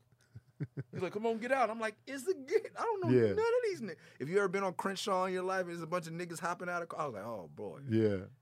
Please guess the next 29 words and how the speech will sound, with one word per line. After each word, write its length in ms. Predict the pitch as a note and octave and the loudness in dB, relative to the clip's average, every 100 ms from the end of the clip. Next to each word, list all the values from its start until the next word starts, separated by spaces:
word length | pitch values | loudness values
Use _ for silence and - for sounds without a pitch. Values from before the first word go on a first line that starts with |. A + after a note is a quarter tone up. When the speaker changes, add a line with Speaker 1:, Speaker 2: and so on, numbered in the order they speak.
| _ _ _ | _ _ _
Speaker 1:
But 140 | - | -14
everyone 400 | A2+ A2+ A#2 G#2 | -12 -10 -10 -10
was 140 | F2+ - | -12 -14
so 500 | - G2 G2+ G2 F2 | -12 -8 -6 -6 -8
happy 360 | G2 F#2 F2 | -14 -12 -14
for 140 | E2 D2+ | -16 -12
him. 100 | F2 | -8
That's 160 | B2 | -6
another 240 | G#2+ G#2 G2 | -6 -4 2
Speaker 2:
Yeah. 100 | G2 | 2
Speaker 1:
vibe 280 | G2 F#2+ F2 | 2 -4 -8
that 140 | E2 | -10
doesn't 300 | G2 F2+ F2 | -10 -10 -12
exist 440 | D#2+ D#2+ F#2 - - | -14 -14 -14 -14 -14
a 60 | F2 | -12
lot 240 | E2+ - | -12 -10
where 140 | D#2+ | -10
I 60 | D#2+ | -10
grew 240 | D2 D2+ C#2+ | -12 -16 -16
up. 80 | _ - | _ -4
Speaker 2:
Mm-hmm. 400 | G#2 A#2+ B2+ C#3 D3 _ | 0 0 0 -4 -10 _
Speaker 1:
Everyone 500 | A#2+ B2+ G#2+ G2 E2+ | -4 -4 -4 -6 -8
was 100 | D2 | -12
so 160 | - D2 | -14 -14
happy 300 | D2 D2+ D2+ | -12 -14 -16
for 160 | - C#2 | -18 -16
him. 180 | D2+ C#2 | -14 -4
Speaker 2:
Yeah. 380 | G2+ G#2+ G#2 F#2 | 2 4 4 0
Speaker 1:
Like, 160 | F2+ | -6